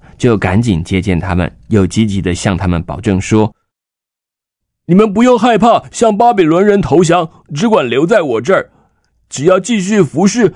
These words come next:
Speaker 2: 巴比伦王，一切都会顺利没事的。他们如果来找我，我会亲自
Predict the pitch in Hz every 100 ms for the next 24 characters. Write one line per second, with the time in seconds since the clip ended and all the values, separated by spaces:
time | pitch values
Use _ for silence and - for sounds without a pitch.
0 | _ - 180 190 151 170 175 165 175 -
1 | _ 190 208 254 196 226 233 220 - 254
2 | 233 202 156 180 - 220 135 - _ _
3 | 160 - 180 196 156 156 220 202 147 -
4 | - 135 165 190 180 233 131 123 - _
5 | _ - 127 156 214 - 240 240 202 220
6 | 135